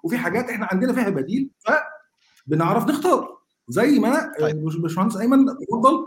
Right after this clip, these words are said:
Speaker 1: وقال، يعني هو في حاجات فيها مقاطعة وحاجات فيها مش مقاطعة. أنا نفس الكلام، بس أنا يعني بحاول بقول إيه، وده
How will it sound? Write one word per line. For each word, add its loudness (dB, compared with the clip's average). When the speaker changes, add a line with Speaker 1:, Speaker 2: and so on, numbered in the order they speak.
Speaker 1:
وقال، 0
يعني 0
هو 6
في 0
حاجات -2
فيها 2
مقاطعة -2
وحاجات -8
فيها -4
مش -4
مقاطعة. 0
أنا 2
نفس 0
الكلام، 0
بس -4
أنا 2
يعني -2
بحاول 0
بقول 2
إيه، 2
وده 4